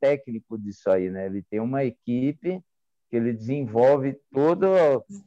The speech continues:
com a experiência dele nessas provas, desde que das primeiras provas que ele participa. Então, ele foi vendo como que é na realidade. É muito difícil prova.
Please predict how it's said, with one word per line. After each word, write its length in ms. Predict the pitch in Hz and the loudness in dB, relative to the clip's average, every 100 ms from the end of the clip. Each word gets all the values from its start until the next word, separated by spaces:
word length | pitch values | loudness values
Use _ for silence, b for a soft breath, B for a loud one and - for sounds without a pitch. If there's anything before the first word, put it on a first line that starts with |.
| - | -10
com 80 | 202 | -4
a 80 | 147 | -4
experiência 840 | 143 - 147 139 151 165 143 127 | -4 -4 -4 -2 -4 -8 -8 -8
dele 460 | 117 131 131 117 113 | -4 -4 -2 -4 -6
nessas 540 | 117 135 123 113 110 | -6 -6 -8 -10 -12
provas, 440 | - 131 156 127 92 | -4 2 4 2 -4
desde 360 | 127 170 170 | -2 -2 -4
que 200 | 156 143 | -4 -2
das 360 | 113 110 110 - | 0 -2 -2 -4
primeiras 560 | 120 120 131 123 117 _ | -6 -4 -2 -2 -2 _
provas 540 | 123 139 147 113 - | 0 2 2 0 -10
que 100 | 120 | -12
ele 80 | 107 | -12
participa. 840 | 107 120 104 _ 160 170 - 92 - _ _ _ _ _ - | -4 -4 -4 _ -4 -4 -4 -6 -6 _ _ _ _ _ -4
Então, 500 | 113 117 117 131 143 | 0 0 2 2 4
ele 240 | 151 170 | 6 4
foi 540 | - - 135 160 175 - | 2 -4 2 4 4 -2
vendo 600 | - 101 104 156 175 160 | -20 -12 -2 -2 -2 -8
como 360 | - 151 175 156 | -4 -4 -4 -6
que 140 | 151 | 0
é 140 | 151 | 0
na 160 | 143 127 | 0 -2
realidade. 720 | 127 131 117 104 104 98 110 | 0 0 -2 -6 -6 -6 -6
É 80 | 120 | -6
muito 340 | 120 143 - | -6 -8 -10
difícil 600 | 202 208 - 139 120 - 98 | -12 -12 -6 -4 -4 -10 -14
prova. 500 | 98 101 98 92 | -2 0 0 -4